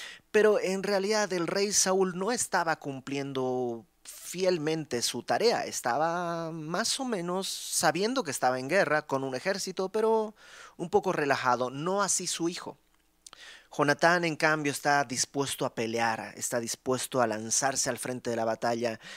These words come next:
y a defender a su pueblo. Y por haber hecho eso, hay una, un regimiento filisteo que es atacado y luego viene un gran ejército que se divide después en tres ejércitos. Eso lo vimos en el capítulo trece.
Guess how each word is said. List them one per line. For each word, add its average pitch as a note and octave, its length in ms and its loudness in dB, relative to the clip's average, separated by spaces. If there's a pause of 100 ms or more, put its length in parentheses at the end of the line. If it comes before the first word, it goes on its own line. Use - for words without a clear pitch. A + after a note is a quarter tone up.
(100)
y C#3 100 -2
a C#3+ 60 2
defender B2 520 -4
a G#2 60 -8
su G#2+ 180 -8
pueblo. G2+ 380 -8 (460)
Y F3 100 0
por F#3+ 180 8
haber G3 220 6
hecho A#3 260 4
eso, D3+ 400 4 (400)
hay D#3+ 200 0
una, F3 360 4
un E3+ 140 -2
regimiento D#3+ 720 -2
filisteo C#3+ 680 2
que B2+ 140 -2
es - 140 -2
atacado E3 640 0 (1160)
y D3 80 2
luego D3 200 8
viene D3 440 2
un E3 240 0
gran D3+ 240 0
ejército C#3+ 640 -4
que B2 80 -6
se - 120 -2
divide B2 320 -2
después A#2+ 360 -4
en A2 120 -8
tres D3 300 -4
ejércitos. A2+ 560 -8
Eso B2+ 220 -6
lo A#2+ 80 0
vimos B2 260 -6
en A2+ 60 -6
el A2 80 -8
capítulo A2+ 360 -8
trece. C#3+ 420 0